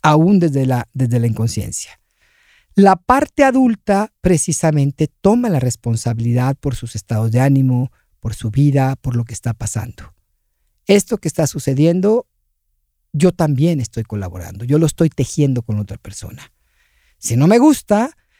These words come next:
siempre tengo la opción de irme, no soy víctima, no estoy a-, atrapada y, o,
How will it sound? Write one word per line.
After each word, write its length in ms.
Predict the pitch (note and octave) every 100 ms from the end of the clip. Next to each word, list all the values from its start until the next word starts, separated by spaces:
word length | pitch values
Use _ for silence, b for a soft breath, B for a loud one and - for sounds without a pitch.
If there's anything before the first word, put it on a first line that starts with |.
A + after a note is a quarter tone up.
| _
siempre 420 | - E3+ E3 E3+
tengo 300 | F3+ D#3 D3+
la 60 | E3
opción 280 | D3+ B2 A#2+
de 100 | A2
irme, 340 | D#3+ D3 G#2
no 120 | A#2
soy 180 | A#2+ D#3
víctima, 560 | A2+ D#3+ - G#2 F2 - - _ _ _ _ _
no 140 | D3
estoy 360 | D#3+ - D#3 D#3
a-, 120 | C#3+
atrapada 680 | - - C3 - D3+ D#3 C3+
y, 80 | B2
o, 140 | G#2